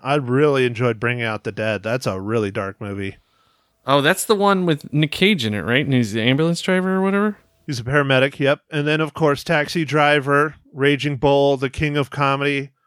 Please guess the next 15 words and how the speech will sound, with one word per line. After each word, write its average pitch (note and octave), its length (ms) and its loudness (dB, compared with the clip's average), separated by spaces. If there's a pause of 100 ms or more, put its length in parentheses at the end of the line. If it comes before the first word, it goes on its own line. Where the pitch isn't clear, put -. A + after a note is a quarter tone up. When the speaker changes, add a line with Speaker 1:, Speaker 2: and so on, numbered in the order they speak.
(480)
Speaker 1:
You C#3+ 80 -10
know, C3 400 -6 (100)
I D3 120 -4
mean, C#3+ 180 0
uh, C#3+ 120 -8 (440)
just F#3 260 -6
keep G3+ 200 0
going E3+ 340 2
and C3+ 100 -6
going C#3+ 280 2
and A#2 100 -10
going. B2+ 320 -2
I A#2 80 -6
mean, B2+ 160 -6
he E3 320 -8